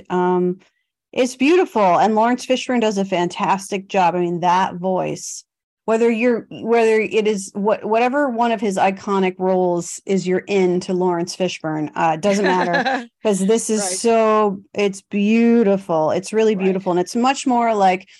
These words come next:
Speaker 1: uh, he's not doing Morpheus, you know, he's not doing Ike Turner. He's not doing the dad and, or whoever he was, I forget, in Akeelah and
Speaker 2: Right.
Speaker 1: the Bee. He is being the narrator of this, a beautiful, beautiful work. And he does not attempt to do,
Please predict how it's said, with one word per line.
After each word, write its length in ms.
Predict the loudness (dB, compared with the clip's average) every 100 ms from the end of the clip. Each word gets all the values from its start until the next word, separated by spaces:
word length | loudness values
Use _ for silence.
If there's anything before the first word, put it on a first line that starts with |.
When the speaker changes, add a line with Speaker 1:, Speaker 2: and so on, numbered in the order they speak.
| _ _ _ _ _
Speaker 1:
uh, 60 | -8 -4
he's 240 | -4 -2
not 200 | -2 0
doing 220 | 2 2
Morpheus, 720 | 2 0 0 0 0 -2 -8 -4
you 100 | 0
know, 300 | 2 2 0
he's 220 | -4 -2
not 140 | 0
doing 200 | 2 0
Ike 240 | 2 0 -2
Turner. 480 | -2 0 2 2 2
He's 200 | 0 0
not 200 | -2 0
doing 240 | -2 0
the 80 | 0
dad 360 | 2 4 4
and, 160 | 2 0
or 200 | -2 -2
whoever 400 | 0 2 2 2
he 100 | 2
was, 180 | 2 2
I 60 |
forget, 320 | -2 0 0 0
in 60 |
Akeelah 320 | -2 0 0
and 80 | 2
Speaker 2:
Right. 60 | 2
Speaker 1:
the 60 | 2
Bee. 300 | 2 2 -2 -12 -10 -2
He 200 | 2 2
is 220 | 2 -2
being 480 | -2 0 2 2 2
the 140 | 2
narrator 1160 | 2 2 2 2 2 -2 0 2 4 4 2 -2 _ -8
of 180 | -4 0
this, 200 | 0 0
a 80 | 0
beautiful, 760 | 0 2 2 2 0 -2 0 0
beautiful 500 | 0 -2 -2 -6 -2
work. 240 | 0 0
And 180 | -2 -2
he 220 | -2 -2
does 240 | 0 -2 -2
not 300 | -6 -6 -6
attempt 600 | -10 -10 -6 -6 -6 -12
to 100 | -14
do, 640 | -14 -4 0 0 0 -4